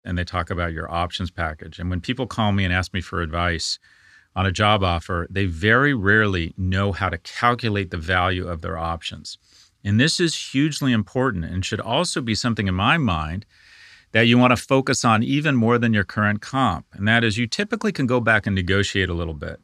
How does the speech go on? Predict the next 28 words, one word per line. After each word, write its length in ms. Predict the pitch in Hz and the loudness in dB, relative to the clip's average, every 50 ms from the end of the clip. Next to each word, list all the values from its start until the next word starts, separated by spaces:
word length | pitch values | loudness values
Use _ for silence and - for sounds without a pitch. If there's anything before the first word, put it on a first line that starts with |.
| _ - | _ -6
And 160 | 95 101 98 | -4 -2 0
what 100 | 107 110 | 2 4
I 140 | 120 143 160 | 4 4 2
suggest 440 | - - 117 98 101 95 95 - | 0 -2 -2 0 2 0 0 0
is 100 | 104 82 | -4 -4
you 80 | 92 87 | -4 -2
want 140 | 95 95 92 | 0 0 0
to 40 | 87 | 0
negotiate 580 | 87 85 90 90 85 - - 90 90 87 90 - - - - - - - _ _ _ _ _ - | 0 0 0 -2 -2 0 0 0 0 0 -2 -6 -12 -20 -20 -20 -20 -20 _ _ _ _ _ -4
around 600 | 101 98 95 98 95 95 92 90 90 87 - - | -2 0 2 2 2 2 2 0 0 -2 -4 -6
your 300 | - 98 92 90 87 - - _ | -6 -4 -4 -4 -4 -6 -10 _
stock-based 560 | - - - - 104 98 92 - 98 92 - - | -12 -6 -2 0 0 0 2 0 0 0 0 -2
compensation. 800 | - 92 90 - - 82 - - 95 90 87 - - 85 76 - _ _ _ - - - - - - _ _ _ - | -2 -4 -4 -4 -6 -8 -6 -4 -2 -2 -2 -4 -6 -10 -12 -16 _ _ _ -20 -20 -20 -20 -20 -20 _ _ _ 0
Now, 160 | 120 127 127 | 2 4 4
why 240 | 123 127 143 160 160 | 6 6 6 6 6
is 200 | 156 165 156 113 | 6 4 4 4
that? 280 | 98 90 80 82 80 - - | 2 2 2 2 -2 -6 0
It 260 | 113 117 123 107 90 | 0 2 2 2 0
grows 520 | - 110 117 135 151 156 156 151 - - | 0 2 4 4 4 6 4 2 2 0
tax 440 | - - - 135 123 123 110 - - | -2 0 4 4 4 4 2 0 -2
deferred. 640 | - 107 95 - - 123 117 113 98 85 78 76 - | -2 -2 -2 -2 0 2 2 4 4 2 0 -4 -8
So 200 | - - 107 107 | -6 -2 -2 -2
if 180 | 104 92 - | -2 -2 -2
you 100 | 135 143 | -2 -2
get 200 | 147 160 143 135 | 0 2 0 0
a 80 | 107 98 | 0 -4
thousand 520 | - - 117 107 113 120 123 110 117 110 | -4 0 2 2 4 4 2 2 2 0
options 800 | 107 101 101 104 107 107 101 - - 90 85 78 82 - - - | 0 0 0 0 0 0 0 -2 -4 -4 -4 -6 -6 -10 -12 -12